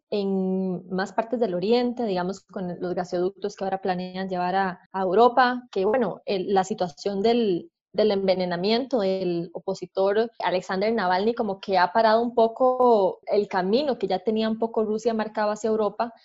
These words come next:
pero me pregunto si en un segundo mandato de Donald Trump la influencia de Rusia,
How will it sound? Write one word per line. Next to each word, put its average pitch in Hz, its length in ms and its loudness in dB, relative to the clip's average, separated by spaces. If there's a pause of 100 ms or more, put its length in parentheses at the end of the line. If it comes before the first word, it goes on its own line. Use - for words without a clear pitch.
(240)
pero 254 380 2 (240)
me 233 160 2
pregunto 240 400 2
si 330 140 -4
en 262 100 -2
un 294 460 -8 (120)
segundo 277 340 0
mandato 247 440 -2
de 214 100 -2
Donald 208 380 -2
Trump 240 340 -4 (260)
la 214 220 0
influencia 196 680 0
de 208 120 0 (180)
Rusia, 277 540 -4